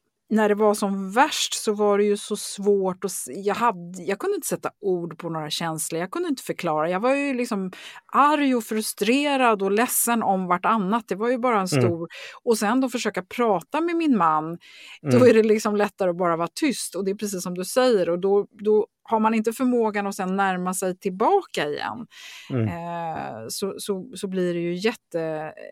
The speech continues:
Speaker 1: s-, liksom, svårt att bara radera det där och sen så liksom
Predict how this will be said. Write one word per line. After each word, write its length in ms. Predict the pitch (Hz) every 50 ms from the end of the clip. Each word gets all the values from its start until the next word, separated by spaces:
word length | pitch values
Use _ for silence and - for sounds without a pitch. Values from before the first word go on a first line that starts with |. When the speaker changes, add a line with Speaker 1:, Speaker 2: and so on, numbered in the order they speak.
| 50 50 - - 64 -
Speaker 1:
s-, 300 | - - - - - - - 214 220 220 226 226
liksom, 380 | 226 208 202 190 185 190 180 -
svårt 760 | - - - 247 226 247 294 285 269 220 160 160 - - -
att 160 | - 185 180 _ _ - - _ _ _ _ _ _ _ _ _ _ _ _ _ _ - 208
bara 220 | - 220 196 180 175
radera 680 | 185 190 180 180 180 208 254 311 359 339 311 277 247
det 100 | 208 180
där 380 | 165 156 127 127 123 - - -
och 160 | - 170 196 165
sen 220 | 190 185 175 170
så 140 | 165 185 180
liksom 460 | - - 180 180 180 165 165 160 160